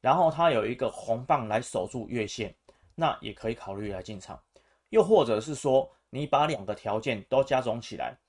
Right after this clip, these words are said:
作为一个比较严苛的一个滤网，也就是说，M A C D负值收敛翻正，第二个，它的 K 线啊，刚好守住均线，不管是月线或者是长天期的均线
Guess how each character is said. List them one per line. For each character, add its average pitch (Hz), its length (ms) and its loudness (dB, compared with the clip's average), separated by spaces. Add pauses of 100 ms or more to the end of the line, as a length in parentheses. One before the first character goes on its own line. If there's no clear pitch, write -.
(240)
作 160 320 4
为 143 140 2
一 147 80 -2
个 135 140 2
比 - 160 -10
较 135 260 0
严 117 280 -6
苛 151 200 -6
的 127 140 -6
一 - 60 -10
个 113 140 -4
滤 117 160 -6
网， 78 220 -8 (800)
也 110 140 -6
就 156 160 -4
是 156 140 -6
说 156 280 0 (320)
，M 135 200 -4
A 180 100 -2
C 185 220 -8
D 175 320 -10 (160)
负 151 260 -6
值 98 380 -12
收 139 320 6
敛 120 180 -4
翻 117 300 -4
正， 110 200 0 (340)
第 202 180 2
二 180 100 8
个， 120 260 0 (240)
它 180 200 0
的 - 280 -2
K 185 260 -2
线 175 300 -2
啊， 120 220 -4
刚 147 140 0
好 127 160 -2
守 92 280 -6
住 120 240 -8 (320)
均 147 220 -4
线， 143 260 -4 (480)
不 185 100 -6
管 160 180 -2
是 123 240 -10 (260)
月 165 200 0
线 123 280 -2 (260)
或 135 260 0
者 85 180 -6
是 - 300 -12
长 113 260 -8
天 127 180 -4
期 107 180 -12
的 104 100 -4
均 117 180 -10
线 107 240 -8